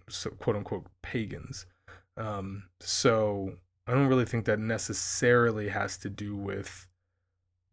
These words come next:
Western and non-Western. There's also, there's just also the trouble of what does Western mean, because the African is certainly not Eastern, but he's certainly not Western. And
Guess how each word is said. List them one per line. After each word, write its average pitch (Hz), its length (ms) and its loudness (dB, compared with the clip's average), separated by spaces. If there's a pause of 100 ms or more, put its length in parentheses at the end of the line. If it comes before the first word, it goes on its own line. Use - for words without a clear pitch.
Western 113 540 0
and 104 120 -4
non-Western. 113 600 2
There's 123 120 4
also, 131 320 8
there's 110 300 2
just 107 260 -2
also 104 280 0
the 98 140 -6
trouble 95 360 -2
of 104 160 -6
what 107 160 4
does 98 140 -4
Western 101 440 -4
mean, 98 280 -6
because 101 560 -2 (540)
the 107 300 -2
African 113 520 2
is 101 100 -2
certainly 107 420 2
not 98 280 -2
Eastern, 104 480 -2
but 95 100 -4
he's 95 140 -4
certainly 98 260 -2
not 92 240 -6
Western. 110 560 0
And 98 260 -4